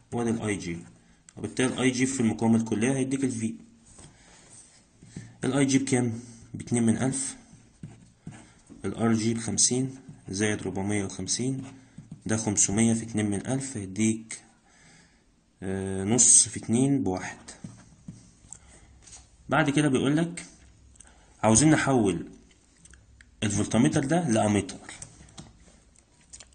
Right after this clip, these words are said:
عمل ايه بقى؟ خد الفولتميتر ده اللي هو آر جي وآر إم وحط مقاومة، آه، واحد من عشرة على التوازي.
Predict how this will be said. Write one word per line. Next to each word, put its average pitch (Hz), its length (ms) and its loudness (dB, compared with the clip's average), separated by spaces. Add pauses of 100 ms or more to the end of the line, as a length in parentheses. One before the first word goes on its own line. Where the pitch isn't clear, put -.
(120)
عمل 135 220 6
ايه 135 120 4
بقى؟ 127 200 2 (320)
خد 147 160 2
الفولتميتر 120 600 2
ده 156 220 -2 (720)
اللي 101 120 -4
هو 110 280 0
آر 113 80 2
جي 95 360 -4 (800)
وآر 113 400 -2
إم 151 200 2 (1120)
وحط 120 320 -2
مقاومة، 127 460 2 (1500)
آه، 92 520 -2
واحد 113 500 -2 (160)
من 95 400 -2
عشرة 156 440 -4 (3500)
على 110 120 2
التوازي. 90 480 -4